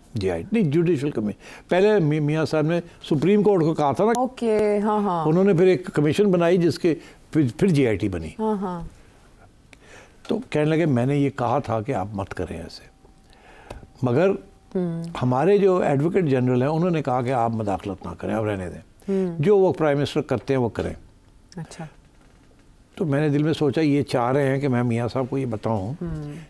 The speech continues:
Speaker 1: कि मेरा कोई रोल नहीं है
Speaker 2: हम्म।
Speaker 1: आपको गिराने में।
Speaker 2: ठीक है।
Speaker 1: या आपने जो सुप्रीम कोर्ट के ज़रिए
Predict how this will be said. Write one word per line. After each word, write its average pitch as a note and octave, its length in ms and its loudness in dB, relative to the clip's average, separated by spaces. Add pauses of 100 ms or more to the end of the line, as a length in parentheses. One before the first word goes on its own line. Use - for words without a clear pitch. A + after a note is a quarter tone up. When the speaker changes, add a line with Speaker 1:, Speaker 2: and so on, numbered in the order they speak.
Speaker 1:
कि D3 60 0
मेरा C3 360 2
कोई D#3 240 2
रोल B2+ 300 4
नहीं A2+ 200 2
है G2 300 -4 (200)
Speaker 2:
हम्म। D#3+ 260 -8
Speaker 1:
आपको G#2+ 360 0
गिराने D#2 400 0
में। C2 180 -8 (160)
Speaker 2:
ठीक E3 300 -10
है। D#3+ 100 -14 (100)
Speaker 1:
या D3 100 0
आपने A#2 480 0
जो C#3 440 2 (360)
सुप्रीम C3+ 420 2
कोर्ट C#3 260 2
के C3+ 80 2
ज़रिए C3 420 2